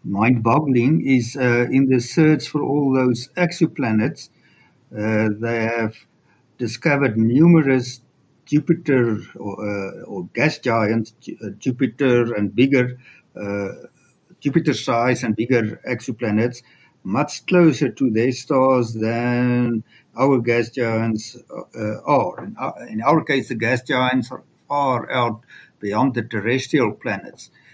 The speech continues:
Uh, but in those, uh, other, um, extrasolar,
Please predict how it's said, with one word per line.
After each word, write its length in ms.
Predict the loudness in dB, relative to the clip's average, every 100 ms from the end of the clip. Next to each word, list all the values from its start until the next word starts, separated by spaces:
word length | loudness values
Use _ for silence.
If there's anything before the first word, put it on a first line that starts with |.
| _ _
Uh, 240 | -4 -2 -2
but 320 | -2 -4 -4
in 180 | -6 -6
those, 540 | 0 0 0 -4 -12
uh, 400 | -12 -10 -10 -12 -6
other, 440 | -2 -2 -2 -6 -18 -20 -20 _ _ _ _ _ _ _ -20
um, 500 | -18 -14 -14 -16 -20 _ _ _ -8
extrasolar, 840 | -8 -8 -8 -2 0 2 2 0